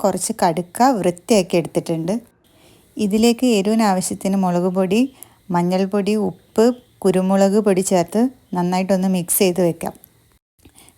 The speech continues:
നിങ്ങൾക്കിത് ഇങ്ങനെ തന്നെ യൂസ് ചെയ്യാം അപ്പം ഉണ്ടാക്കാൻ വേണ്ടിയിട്ട്, അല്ലെങ്കിൽ ഒന്ന് പൊരിച്ചെടുക്കാം.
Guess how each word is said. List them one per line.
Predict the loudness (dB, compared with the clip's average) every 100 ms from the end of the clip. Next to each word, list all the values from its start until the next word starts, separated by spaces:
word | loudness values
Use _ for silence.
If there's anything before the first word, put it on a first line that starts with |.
| _
നിങ്ങൾക്കിത് | -2 0 0 2 2
ഇങ്ങനെ | 2 2 0 0
തന്നെ | 0 2 0
യൂസ് | 0 -2 -2
ചെയ്യാം | 0 0 0 0 -2 -8
അപ്പം | -2 0
ഉണ്ടാക്കാൻ | 0 0 0 -2
വേണ്ടിയിട്ട്, | 0 -2 -4 0 0
അല്ലെങ്കിൽ | 0 -2 -2 0
ഒന്ന് | 0 0
പൊരിച്ചെടുക്കാം. | 0 0 0 -2 0 -4